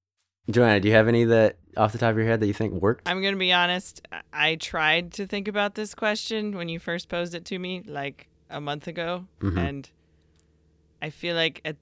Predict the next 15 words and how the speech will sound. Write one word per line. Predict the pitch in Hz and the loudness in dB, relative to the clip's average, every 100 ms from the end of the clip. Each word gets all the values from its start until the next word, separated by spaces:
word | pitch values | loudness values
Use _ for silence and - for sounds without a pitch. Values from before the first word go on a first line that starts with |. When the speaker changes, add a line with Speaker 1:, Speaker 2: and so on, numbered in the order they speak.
| - | -8
Speaker 2:
this | 170 165 - - _ _ _ | -6 -6 -10 -12 _ _ _
point | - 185 170 165 | -8 -4 -4 -6
in | - 165 | -10 -6
my | 156 147 151 151 - - | 0 2 2 0 -4 -4
I | 147 | -2
have | 165 160 156 | -2 -4 -6
not | 160 151 - | -6 -6 -12
visited | - 151 170 160 160 156 | -20 -10 -8 -6 -6 -6
the | 156 | -6
Doctor | 147 156 151 160 | -2 -2 -2 -10
Who | 156 160 160 160 - _ | -6 -6 -6 -6 -12 _
world | - 160 160 160 156 147 | -8 0 2 4 4 4
Speaker 1:
<laughs> | 156 | 4
Speaker 2:
much | 160 - - - | 2 2 -2 -2
lately | 160 160 165 165 170 165 | -2 0 0 0 0 0